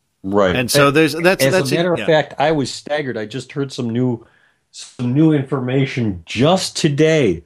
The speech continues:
Speaker 2: Mm-hmm.
Speaker 1: about the costs of some of the super high-tech molds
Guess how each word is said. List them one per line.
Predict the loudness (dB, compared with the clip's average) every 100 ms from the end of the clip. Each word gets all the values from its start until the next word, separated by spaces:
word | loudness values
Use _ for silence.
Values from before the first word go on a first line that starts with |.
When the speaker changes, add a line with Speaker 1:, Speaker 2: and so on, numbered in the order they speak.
| -16
Speaker 2:
Mm-hmm. | -16 -8
Speaker 1:
about | -6 0 0 0
the | -6
costs | -4 0 0 0 -4
of | -6
some | -4 -2 0
of | 0
the | -2
super | -2 -2 -2 -2
high-tech | -2 -2 -4 -4 -6 -6
molds | -6 -4 -6 -8 -18